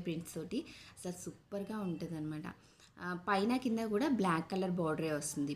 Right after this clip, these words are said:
పైన చిన్న బార్డర్ వస్తుంది, కింద పెద్ద బార్డర్ వస్తుంది. మొత్తం శారీ అంతా కూడా ఇలా వస్తుంది. దీన్ని కూడా మనం లాంగ్ డ్రెస్సెస్, లెహెంగా, క్రాప్ టాప్ అన్ని రకాలుగా కూడా ఇంచక్క కస్టమైజ్ చేయించుకోవచ్చండి. చాలా తక్కువ బడ్జెట్లో అయిపోతాయి. మీ శారీ ప్రైస్ చూసారు కదా, చాలా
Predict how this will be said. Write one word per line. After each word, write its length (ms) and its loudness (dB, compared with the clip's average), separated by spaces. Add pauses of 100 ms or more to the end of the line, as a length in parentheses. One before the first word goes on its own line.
పైన 220 0 (160)
చిన్న 140 0 (100)
బార్డర్ 220 -2
వస్తుంది, 360 -4 (120)
కింద 160 -4 (120)
పెద్ద 160 -8 (120)
బార్డర్ 260 -8
వస్తుంది. 340 -6 (420)
మొత్తం 280 -6 (100)
శారీ 340 -2
అంతా 260 0
కూడా 200 0
ఇలా 200 -2
వస్తుంది. 340 -4 (380)
దీన్ని 320 8
కూడా 260 2
మనం 180 4 (100)
లాంగ్ 260 4
డ్రెస్సెస్, 380 0 (200)
లెహెంగా, 540 4
క్రాప్ 280 0
టాప్ 180 -4 (180)
అన్ని 260 4
రకాలుగా 420 0
కూడా 200 -2
ఇంచక్క 360 -6
కస్టమైజ్ 460 -4
చేయించుకోవచ్చండి. 720 -2 (340)
చాలా 180 0 (120)
తక్కువ 360 2
బడ్జెట్లో 460 6
అయిపోతాయి. 400 0 (100)
మీ 80 2 (140)
శారీ 320 2
ప్రైస్ 260 2
చూసారు 340 -2
కదా, 140 0 (100)
చాలా 220 0